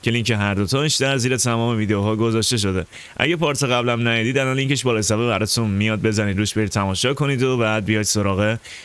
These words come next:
این پارت. بدون مقدمه بریم سراغ ادامهٔ ماجراجوییمون در این جزیرهٔ جهنمی. یه طلوع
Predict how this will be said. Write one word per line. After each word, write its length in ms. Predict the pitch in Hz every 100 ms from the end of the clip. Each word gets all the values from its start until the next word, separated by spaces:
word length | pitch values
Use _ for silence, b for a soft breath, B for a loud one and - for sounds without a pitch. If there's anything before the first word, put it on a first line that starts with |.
| B
این 160 | 165 143
پارت. 260 | 110 92
بدون 220 | - 156
مقدمه 380 | 170 160 147 147
بریم 160 | 151 151
سراغ 300 | - 127 139
ادامهٔ 300 | 135 127 135
ماجراجوییمون 720 | 135 120 117 113 110 143 156
در 140 | 123
این 100 | 117
جزیرهٔ 460 | 117 110 98 101 113
جهنمی. 720 | 120 120 110 117 117 113 127
یه 100 | 151
طلوع 600 | 139 - 120 120 123 127